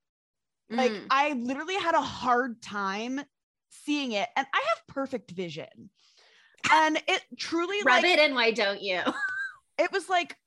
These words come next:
Speaker 1: obnox-, it was, like, kind of annoying in the theaters, but it was, like, absolutely obnoxious watching it in my house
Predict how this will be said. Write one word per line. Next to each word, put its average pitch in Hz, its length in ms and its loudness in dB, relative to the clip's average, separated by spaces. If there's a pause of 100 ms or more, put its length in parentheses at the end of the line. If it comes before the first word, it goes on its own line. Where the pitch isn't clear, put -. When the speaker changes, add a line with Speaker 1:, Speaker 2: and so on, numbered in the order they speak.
(120)
Speaker 1:
obnox-, 226 680 2
it 285 100 -2
was, 294 140 -4
like, 311 220 0
kind 285 280 -2
of 320 60 -6
annoying 240 500 -2
in 220 160 -4
the 220 100 -2
theaters, 240 600 -4
but 247 160 -2
it 269 80 -8
was, 262 140 -6
like, 294 200 -2 (220)
absolutely 190 760 0
obnoxious 170 640 -6
watching 180 320 -4
it 160 100 -4
in 170 160 -4
my 139 140 -6
house 78 480 -12